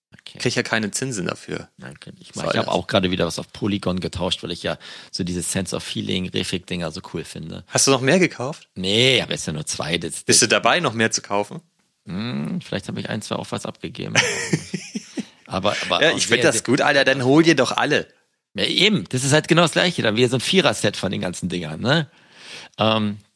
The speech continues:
Speaker 1: vier gibt's ja davon nur, deswegen mal gucken.
Speaker 2: Aber,
Speaker 1: Aber schon.
Speaker 2: aber du willst jetzt nichts bei OPEPEN holen, oder was?
Speaker 1: Es, wenn du's jetzt so sagst, ich, pff, spricht's mich so an. Ich find's halt trotzdem relativ zeitaufwendig. Ich wüsste gar nicht, wo ich mir diese
Speaker 2: Das
Speaker 1: ganzen
Speaker 2: ist gar nicht. Du musst ja nichts machen.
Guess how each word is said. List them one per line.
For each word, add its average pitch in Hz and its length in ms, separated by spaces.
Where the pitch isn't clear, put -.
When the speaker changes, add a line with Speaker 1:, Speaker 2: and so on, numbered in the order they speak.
Speaker 1:
vier - 180
gibt's 120 200
ja 98 80
davon 80 280
nur, - 160
deswegen 90 360
mal 92 100
gucken. - 280
Speaker 2:
Aber, 123 180
Speaker 1:
Aber 120 60
schon. 123 140
Speaker 2:
aber 120 160
du 143 240
willst 147 180
jetzt 139 160
nichts 147 160
bei 143 240
OPEPEN 151 420
holen, 175 200
oder 85 160
was? - 240
Speaker 1:
Es, - 220
wenn 117 360
du's 117 120
jetzt 147 160
so 120 80
sagst, 127 580
ich, - 140
pff, - 640
spricht's - 340
mich 170 100
so 143 120
an. 151 180
Ich 120 100
find's - 180
halt 139 120
trotzdem 151 380
relativ 131 420
zeitaufwendig. - 720
Ich - 120
wüsste 143 160
gar 131 100
nicht, 117 140
wo 135 40
ich 107 120
mir 127 100
diese 110 180
Speaker 2:
Das 107 100
Speaker 1:
ganzen 143 100
Speaker 2:
ist 151 120
gar 110 120
nicht. 98 180
Du 117 60
musst 165 240
ja 139 80
nichts 151 260
machen. 147 380